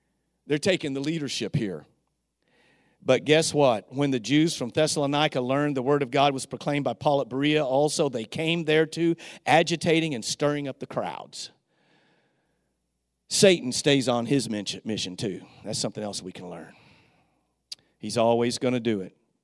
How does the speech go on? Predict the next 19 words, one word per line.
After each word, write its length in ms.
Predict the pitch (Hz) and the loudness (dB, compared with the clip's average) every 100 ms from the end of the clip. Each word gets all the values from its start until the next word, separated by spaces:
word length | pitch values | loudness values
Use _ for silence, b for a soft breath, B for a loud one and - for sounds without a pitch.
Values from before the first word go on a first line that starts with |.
| _ _ _ b b b b | _ _ _ b b b b
And 140 | 135 143 | -2 2
so 480 | 151 147 165 226 - _ | 6 6 6 2 -8 _
Paul 320 | - 123 131 | 4 6 6
and 100 | 156 | 4
Silas, 640 | 160 135 117 110 117 - - | 0 0 2 0 -4 -8 -8
or 180 | 113 104 - _ | -6 -6 -8 _
Paul 260 | 170 165 143 | 6 6 6
begins, 500 | 135 131 131 - - | 2 2 0 -2 -4
and 160 | 123 | 2
Paul 300 | 143 190 143 | 6 6 6
leaves. 500 | 127 120 107 - - b b b b b | 2 -2 -4 -6 -10 b b b b b
Uh, 380 | - 107 113 107 | 4 6 6 2
they 520 | - 123 135 139 123 135 | -2 2 4 4 0 0
brought 320 | 131 143 - | 6 6 6
Paul 220 | 160 147 | 6 6
as 100 | 139 | 4
far 160 | 147 139 | 4 4
as 140 | 123 | 4
Athens, 600 | - 147 143 135 151 - | 4 4 4 0 -2 -6